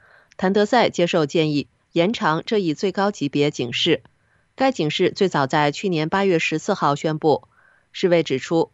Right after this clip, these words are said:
维持警示的主要原因包括病例数持续增加，地理传播没有减少，而且刚果民主共和国东部的暴力冲突阻碍防疫行动。此外，缺乏资金执行应变计划，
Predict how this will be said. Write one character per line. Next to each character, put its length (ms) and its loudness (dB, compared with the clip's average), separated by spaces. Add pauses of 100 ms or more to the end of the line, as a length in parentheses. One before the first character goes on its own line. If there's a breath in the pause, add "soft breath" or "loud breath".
(120)
维 180 -2
持 180 -4
警 200 -4
示 180 0
的 160 4
主 160 -4
要 160 0
原 260 -4
因 160 0 (340 soft breath)
包 160 2
括 260 2
病 200 -2
例 140 -2
数 240 -2
持 180 -6
续 160 -2
增 240 -2
加， 280 2 (340 soft breath)
地 100 -4
理 160 2
传 220 -2
播 160 2
没 160 2
有 140 2
减 240 -2
少， 280 0 (300)
而 160 0
且 280 0
刚 200 -2
果 180 2
民 200 -4
主 120 -6
共 220 -4
和 140 -2
国 340 0 (200)
东 200 -2
部 160 2
的 340 2
暴 160 2
力 160 -2
冲 260 -6
突 220 -2
阻 200 -6
碍 340 0
防 180 -6
疫 140 -10
行 260 -10
动。 240 2 (640 soft breath)
此 180 -6
外， 300 0
缺 140 -4
乏 180 0
资 180 -10
金 220 -4
执 180 -4
行 260 -4
应 200 -2
变 160 2
计 180 0
划， 300 0